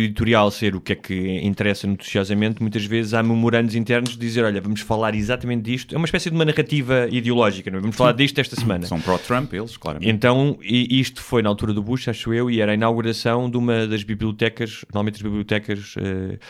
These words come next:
Speaker 1: têm nomes, eh, ou, ou pelo menos há uma biblioteca no país que tem o nome de um presidente, e acho
Speaker 2: Hum.
Speaker 1: que era do, do Reagan, se não estou enganado. E era a inauguração,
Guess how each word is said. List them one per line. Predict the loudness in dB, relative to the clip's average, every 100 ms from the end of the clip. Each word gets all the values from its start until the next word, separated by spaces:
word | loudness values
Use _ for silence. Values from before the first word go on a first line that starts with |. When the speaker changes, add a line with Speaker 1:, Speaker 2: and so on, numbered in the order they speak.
| -20 -8
Speaker 1:
têm | 0 4
nomes, | 4 4 4 2 -2 -4
eh, | -2 -2
ou, | -2 -4 -2
ou | -2
pelo | 0 0
menos | 2
há |
uma | 2
biblioteca | 2 0 0 -2 0
no | -2
país | 2 0 0
que | -2
tem | 0
o | 2
nome | 2 0
de | 0
um | -2
presidente, | -2 -2 -2 -4 0
e |
acho | 0
Speaker 2:
Hum. |
Speaker 1:
que | 0
era | 0 0
do, | -2 -4
do | -4
Reagan, | -4 -4 -6 -8 -10 -16 -8
se |
não | -6
estou | -4
enganado. | -4 -4 -6 -10 -16 -20 -20 -20 -20 -8 0
E | 4 4 4
era | 2
a |
inauguração, | 2 0 -2 -2 -2 -2 -4